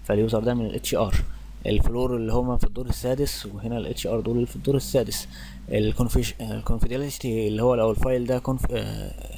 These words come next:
يعني مهم وعليه معلومات سيكريت، فلازم الناس اللي تأكسس تكون، آه، مثلا، آه، المانجر.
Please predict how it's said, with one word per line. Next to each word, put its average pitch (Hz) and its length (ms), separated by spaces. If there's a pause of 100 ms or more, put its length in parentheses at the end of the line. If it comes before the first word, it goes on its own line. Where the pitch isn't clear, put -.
يعني 50 520
مهم 120 320
وعليه 104 800
معلومات 104 440
سيكريت، 147 360 (380)
فلازم 135 460
الناس 135 340
اللي 123 160
تأكسس 120 400
تكون، 123 560 (120)
آه، 104 380
مثلا، 123 300
آه، 110 420
المانجر. 107 520